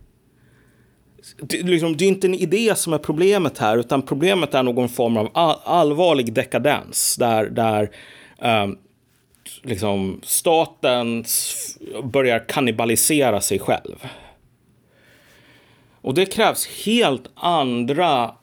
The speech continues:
åtgärder för att vända den utvecklingen än så här, någon så här seminarium om att det är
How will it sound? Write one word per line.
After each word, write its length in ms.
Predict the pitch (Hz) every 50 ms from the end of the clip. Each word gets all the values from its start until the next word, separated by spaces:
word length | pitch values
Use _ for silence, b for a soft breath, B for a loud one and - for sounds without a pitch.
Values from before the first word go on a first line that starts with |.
| _ _ -
åtgärder 840 | - 170 160 139 113 - - - 139 160 180 190 185 156 123 110
för 140 | 104 - 113
att 80 | 104 -
vända 440 | 113 127 147 143 123 117 123 156 156
den 200 | 131 113 104 107
utvecklingen 800 | 107 104 - - 127 139 139 - - 107 104 101 98 98 101
än 280 | - 110 110 104 98 98
så 160 | - - 117
här, 180 | 104 98 95 95
någon 140 | 98 95 101
så 120 | - -
här 100 | 107 -
seminarium 960 | - - - 127 117 120 117 117 120 127 127 127 131 123 117 110 110 110 113
om 180 | 110 107 110 107
att 160 | 101 - -
det 80 | 120
är 260 | 113 107 107 - -